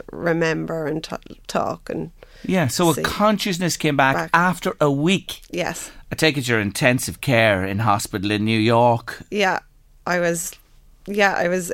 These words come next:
Speaker 1: in two different hospitals. I was transferred from one hospital to another, and it was a very serious
Speaker 2: Yes.
Speaker 1: injury.
Speaker 2: Absolutely. Do you remember that time coming to? Have you any memory of that? Who you saw?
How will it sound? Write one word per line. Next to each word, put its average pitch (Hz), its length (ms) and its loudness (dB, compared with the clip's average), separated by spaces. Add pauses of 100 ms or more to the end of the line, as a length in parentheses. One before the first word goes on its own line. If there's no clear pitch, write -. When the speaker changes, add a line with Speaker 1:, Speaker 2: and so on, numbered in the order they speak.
(120)
Speaker 1:
in 170 500 -4
two 185 240 -2
different 175 360 -4
hospitals. 165 600 -8
I 165 80 -4
was 165 160 -4
transferred 170 640 -4
from 156 380 -6
one 160 160 -2
hospital 160 480 -8
to - 220 -8
another, 165 640 -2
and 165 320 -6 (320)
it - 60 -6
was 262 140 4
a 269 40 -4
very 480 220 2
serious 196 920 -2 (180)
Speaker 2:
Yes. 127 600 -4
Speaker 1:
injury. 170 640 -4 (280)
Speaker 2:
Absolutely. 113 880 0 (140)
Do - 100 -2
you 285 80 6
remember 320 400 4
that 160 280 0
time 104 340 0
coming 98 400 0
to? 85 540 0
Have 160 160 2
you 175 80 0
any 190 240 2
memory 160 500 2
of 113 360 0
that? 110 480 2
Who 143 100 2
you 123 220 2
saw? 131 580 4